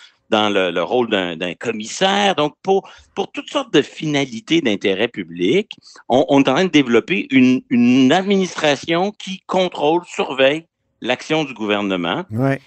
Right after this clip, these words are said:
Speaker 1: Et, et c'est un véritable contre, contre-pouvoir. Très
Speaker 2: C'est, c'est comme, euh, est-ce que c'est un, c'est pas un pouvoir délégué des législateurs à des agents comme ça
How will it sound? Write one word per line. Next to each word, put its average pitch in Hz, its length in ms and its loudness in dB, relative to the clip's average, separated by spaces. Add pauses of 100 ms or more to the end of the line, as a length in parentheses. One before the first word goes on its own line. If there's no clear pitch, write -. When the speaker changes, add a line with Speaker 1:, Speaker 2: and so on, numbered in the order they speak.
(100)
Speaker 1:
Et, 110 280 -2
et - 40 -12
c'est 123 380 2
un 107 200 2
véritable 170 720 -4
contre, 110 360 -4 (160)
contre-pouvoir. 113 1080 -4 (500)
Très - 400 2
Speaker 2:
C'est, 180 100 0
c'est 202 160 -4
comme, 247 200 2
euh, 180 300 2
est-ce 180 200 -8
que 262 180 -2 (260)
c'est - 280 -8
un, 190 180 -2
c'est 190 240 -8
pas 208 200 -6
un 185 80 -2
pouvoir 190 500 0
délégué 185 800 2 (260)
des 180 300 0
législateurs 180 1120 -2
à 175 160 -4
des 170 300 0
agents 165 440 0
comme 139 180 -2
ça 202 300 -4